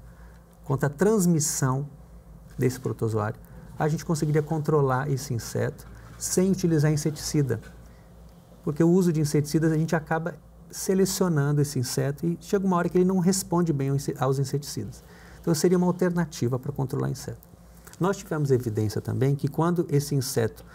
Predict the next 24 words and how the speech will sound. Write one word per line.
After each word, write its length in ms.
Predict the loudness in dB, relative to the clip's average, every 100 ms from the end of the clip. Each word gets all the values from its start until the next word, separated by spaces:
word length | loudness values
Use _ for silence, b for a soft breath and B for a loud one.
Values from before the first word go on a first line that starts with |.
| B B B -18 -2
tem 180 | 0 2
acesso 460 | -2 2 0 2
ao 80 | 0
anticorpo 600 | 0 -4 -2 2 2 0
pelo 180 | -2 0
animal 260 | 2 2 2
imunizado 680 | 2 4 4 2 0 -2 -12 B B B
e 80 | 0
acesso 400 | 0 2 2 2
ao 60 | 2
protozoário, 720 | 0 0 0 2 0 -2 -6 -18 B B B B B
a 100 | 0
gente 180 | 2 4
bloqueia 480 | 4 4 2 -2
a 20 | 0
infecção 440 | -2 -4 -4 -2
no 60 | -2
inseto. 520 | -4 -6 -10 -12 -20 -20 -20 -20 -20 -14 -2
Nós 140 | 0
temos 240 | 2 0
que 80 | 2
repetir 340 | 0 2 -2 -2
esses 180 | -2
experimentos, 800 | -6 -4 -2 0 0 0 -4 -16